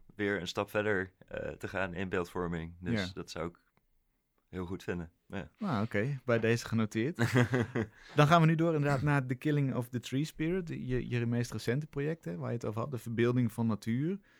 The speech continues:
Speaker 2: En, eh, je begon net te vertellen, het ging over, eh, de, de, de stap in het verleden is, hoe er in de romantiek naar natuur gekeken werd.
Speaker 1: Ja,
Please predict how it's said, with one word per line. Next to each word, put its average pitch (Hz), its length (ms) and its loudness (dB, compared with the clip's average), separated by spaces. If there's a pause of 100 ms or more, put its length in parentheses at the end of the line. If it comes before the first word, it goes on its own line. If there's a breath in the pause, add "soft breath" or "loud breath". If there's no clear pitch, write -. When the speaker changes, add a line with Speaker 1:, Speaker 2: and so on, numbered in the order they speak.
(220 soft breath)
Speaker 2:
En, 131 360 2
eh, 123 300 0
je 123 60 -2
begon 127 220 -2
net 135 140 0
te 127 60 -12
vertellen, 131 340 0
het 110 100 -4
ging 131 180 -2
over, 120 420 -4
eh, 110 360 -4 (280)
de, 107 460 -10
de, 113 160 -4
de 110 100 -10
stap - 240 -4
in 120 60 -10
het 113 80 -4
verleden 127 420 0
is, 135 60 -6
hoe 143 120 -2
er 135 80 0
in 123 100 0
de 120 60 0
romantiek 123 420 -2
naar 110 140 -2
natuur 101 340 -2
gekeken 92 420 -10
werd. - 240 -14 (840)
Speaker 1:
Ja, - 160 -4